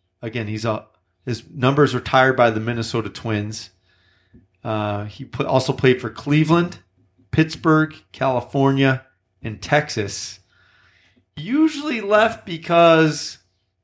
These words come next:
he can kinda be controversial. I think he flipped off a T V camera on a national televised game for Texas,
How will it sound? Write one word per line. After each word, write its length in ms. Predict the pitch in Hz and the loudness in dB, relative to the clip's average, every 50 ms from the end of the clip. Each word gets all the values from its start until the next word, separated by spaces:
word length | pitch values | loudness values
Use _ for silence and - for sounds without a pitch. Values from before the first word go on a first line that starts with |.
| _ _ _ _ _ _ _ _ _ _ - _ | _ _ _ _ _ _ _ _ _ _ -20 _
he 200 | _ _ - 147 | _ _ -20 -16
can 260 | 131 - 147 135 135 - _ _ | -8 -6 -6 -6 -6 -8 _ _
kinda 300 | - - 190 202 202 196 | -14 -8 -6 -4 -2 -2
be 180 | 196 190 196 185 | -2 -2 -6 -10
controversial. 840 | - - 175 175 180 175 - 165 143 147 156 160 156 156 - 127 113 | -4 0 2 2 2 2 0 -2 0 2 4 4 2 2 -2 -4 -4
I 100 | 107 107 | -4 -4
think 220 | 107 - 151 - - | -6 -8 -10 -12 -12
he 100 | 123 107 | -14 -14
flipped 400 | - - - 165 165 165 - 165 | -12 -8 -6 -6 -6 -2 2 4
off 300 | 156 156 156 - - 131 | 6 6 6 4 2 -4
a 40 | |
T 220 | 120 - - 156 156 | -6 -2 0 0 0
V 200 | 151 156 151 139 | 0 0 -2 -2
camera 340 | - - 147 147 143 147 143 | -2 -2 0 0 2 2 2
on 80 | 135 | 0
a 80 | 123 117 | 0 0
national 380 | 120 127 131 139 - - 127 | 0 2 0 0 0 -2 -4
televised 460 | 123 - 139 135 131 131 127 120 110 113 | -2 0 0 0 2 2 2 0 0 -2
game 280 | 127 131 131 135 131 | -2 -2 -2 -2 -4
for 180 | - - 113 110 | -6 -8 -10 -6
Texas, 720 | - 139 139 139 139 - - 147 139 135 - - - - | 0 2 2 2 2 0 2 2 2 2 0 -4 -10 -12